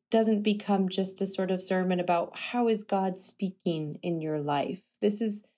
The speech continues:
this is a, a text about how is God speaking in your life, but it's also a text of how is God speaking you into risky places,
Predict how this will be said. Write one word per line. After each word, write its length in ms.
this 160
is 320
a, 220
a 80
text 520
about 260
how 240
is 140
God 240
speaking 400
in 120
your 120
life, 300
but 140
it's 160
also 260
a 40
text 300
of 160
how 200
is 120
God 280
speaking 680
you 360
into 560
risky 380
places, 760